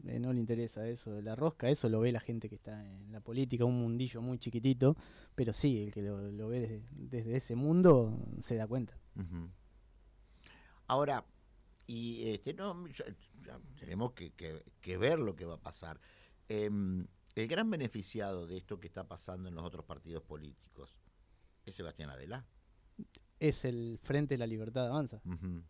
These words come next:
Speaker 1: Es el Frente de la Libertad Avanza porque vamos a meter, no sé, mínimo siete concejales, ojalá que ocho.
Speaker 2: Ujú.
Speaker 1: Ojalá que ocho. La idea acá es eliminar al kirchnerismo en cualquiera de sus formas, eh,
Speaker 2: Ujú.
Speaker 1: sea <laughs>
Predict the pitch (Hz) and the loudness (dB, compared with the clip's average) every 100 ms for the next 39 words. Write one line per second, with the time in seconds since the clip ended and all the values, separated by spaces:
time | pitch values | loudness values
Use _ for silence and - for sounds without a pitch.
0 | - 151 135 127 135 127 117 117 117 120 | -16 -14 -10 -8 -6 -6 -6 -6 -6 -2
1 | 151 165 120 110 117 123 117 110 113 120 | -2 -2 -4 -4 -4 -4 -4 -4 -4 0
2 | 120 113 107 - - 131 117 110 123 139 | 0 0 -6 -12 -12 -10 -10 -10 -4 2
3 | 180 185 143 139 139 151 - - 170 110 | 4 2 0 -4 -6 -6 -2 2 4 2
4 | 117 123 139 139 151 165 - - _ _ | -2 0 2 4 4 4 0 -14 _ _
5 | _ - - - 76 - 117 120 120 131 | _ -20 -20 -16 -14 -8 -4 -4 0 -2
6 | 135 - - - - - _ _ _ - | -2 -8 -16 -18 -20 -20 _ _ _ -8
7 | - 139 131 139 170 196 131 160 156 143 | 6 8 8 10 12 12 12 10 10 10
8 | 143 123 113 117 143 117 120 117 139 - | 8 6 6 6 6 6 2 2 2 2
9 | 104 - - - _ - 117 117 113 - | -4 -10 -20 -20 _ -4 0 2 0 0
10 | 117 117 151 147 120 123 160 135 113 - | -2 2 4 6 4 2 0 0 -2 -8
11 | - - - - 87 123 117 113 110 120 | -16 -12 -10 -6 -2 0 0 -4 -8 -10
12 | - | -12